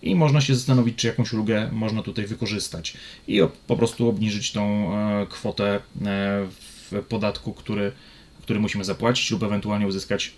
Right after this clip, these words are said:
zwrot nadpłaconego podatku. Jeżeli by pan miał jeszcze jakieś pytania odnośnie tego tematu, to zachęcam do przesyłania ich na, na, na naszą skrzynkę kontaktową pod adresem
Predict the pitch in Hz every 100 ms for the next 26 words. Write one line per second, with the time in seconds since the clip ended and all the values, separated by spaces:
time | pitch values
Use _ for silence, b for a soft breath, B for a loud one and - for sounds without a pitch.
0 | - 95 98 113 123 120 - 104 98 -
1 | 101 101 95 82 92 85 - - - B
2 | B B - 123 160 185 170 175 175 170
3 | 170 - 165 147 - 139 160 160 151 139
4 | 143 135 135 135 131 127 131 131 120 117
5 | 113 - 120 113 104 104 - - 107 104
6 | 98 85 95 92 87 - 104 101 101 101
7 | 98 95 - 180 165 147 139 135 - 127
8 | 113 107 107 101 104 107 101 98 87